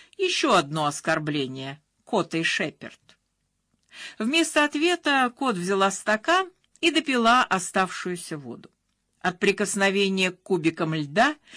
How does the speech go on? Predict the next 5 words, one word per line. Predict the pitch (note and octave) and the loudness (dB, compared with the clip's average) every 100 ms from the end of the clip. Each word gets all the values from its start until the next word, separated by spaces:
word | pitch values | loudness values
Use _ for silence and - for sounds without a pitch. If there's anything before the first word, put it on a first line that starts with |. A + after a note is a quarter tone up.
| - - - | -20 -12 2
передние | E3+ F#3+ D#3 E3+ E3+ | 4 4 2 0 0
зубы | C#3 F3 A#3 A3+ A#3+ A#3+ _ | 0 0 0 0 0 -2 _
не | D3 D#3+ | -4 -2
сильно | - E3 D3+ D#3+ D#3 | 0 0 -2 -4 -4
заныли. | F3+ E3+ D3+ A#2 - | -2 -2 -4 -8 -12